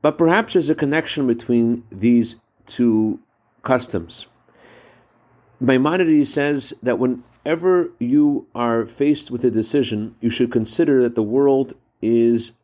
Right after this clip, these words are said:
at a perfect balance.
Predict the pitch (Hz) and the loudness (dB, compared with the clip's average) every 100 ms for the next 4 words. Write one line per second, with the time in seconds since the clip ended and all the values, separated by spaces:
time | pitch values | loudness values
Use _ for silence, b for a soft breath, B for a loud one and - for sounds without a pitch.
0 | - 110 113 - _ _ _ 104 107 107 | -6 -4 -4 -8 _ _ _ -2 0 2
1 | 107 104 - _ - 139 135 127 123 - | 0 -4 -10 _ -4 0 0 -2 -4 -2
2 | 110 104 95 - - | 0 0 -4 -10 -18